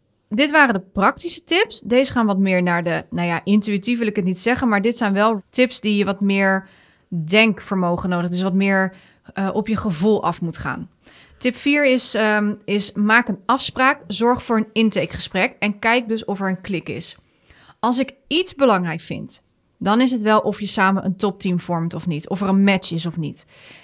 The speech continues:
Dit geldt voor iedere branche. Dit geldt voor coaches, dit geldt voor fotografen, ceremoniemeesters, bruiloftsspecialisten,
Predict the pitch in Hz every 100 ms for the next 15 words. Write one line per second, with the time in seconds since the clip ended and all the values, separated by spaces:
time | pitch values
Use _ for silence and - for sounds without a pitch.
0 | - 202 240 - 240 240 220 - _ -
1 | 240 254 202 226 220 220 180 185 165 -
2 | 185 - 233 240 247 _ 262 202 185 175
3 | 180 214 214 214 240 226 226 220 226 180
4 | 185 - 240 240 240 233 196 175 175 196
5 | 180 202 233 214 180 180 _ - 208 180
6 | 185 175 170 180 175 165